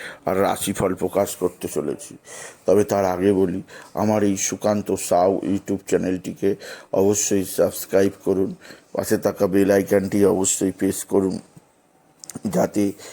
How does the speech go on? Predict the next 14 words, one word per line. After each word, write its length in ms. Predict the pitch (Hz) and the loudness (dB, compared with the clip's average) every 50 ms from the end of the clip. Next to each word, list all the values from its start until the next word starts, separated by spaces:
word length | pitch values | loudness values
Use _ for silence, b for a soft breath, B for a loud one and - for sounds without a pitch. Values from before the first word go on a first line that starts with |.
| B B _ - | B B _ 0
এই 240 | - 104 113 107 | 2 2 2 2
যে 120 | 98 110 107 | 2 0 0
ধরনের 520 | 90 104 101 98 101 107 98 107 104 98 | 0 0 2 2 2 2 2 2 0 0
ভিডিওগুলো 600 | 92 95 95 92 92 107 107 104 95 101 101 104 104 | 0 -2 -2 0 4 4 4 4 4 4 4 4 4
আমি 180 | 95 104 107 | 4 2 0
আপলোড 360 | 98 95 92 85 175 - 98 | 0 -2 -2 0 0 0 0
করছি, 480 | - - - 101 - - - - 107 - - B B B B B B B - | 0 -2 -4 -4 -4 -4 -6 -8 -8 -8 -10 B B B B B B B -2
তার 340 | - 98 98 101 - - - | 0 0 0 0 0 -2 -2
নোটিফিকেশন 760 | 98 101 101 101 - 101 - 104 101 107 98 - - 98 101 | -2 -2 -4 -4 -6 -10 -14 -8 -6 -6 -4 -2 -2 -2 -2
প্রথম 480 | 92 - 95 98 101 - - 101 98 - | -4 -2 -2 -2 -2 -2 -4 -6 -4 -2
আপনার 320 | - 92 90 - - - - | 0 -2 0 0 -2 -2 0
কাছে 280 | - 175 - - 95 | -2 -2 -2 -4 -6
গিয়ে 160 | 90 95 92 | -4 -4 -4
পৌঁছায়। 520 | 92 - - 92 92 90 - - 73 - | -4 -4 -4 -6 -6 -6 -6 -8 -10 -10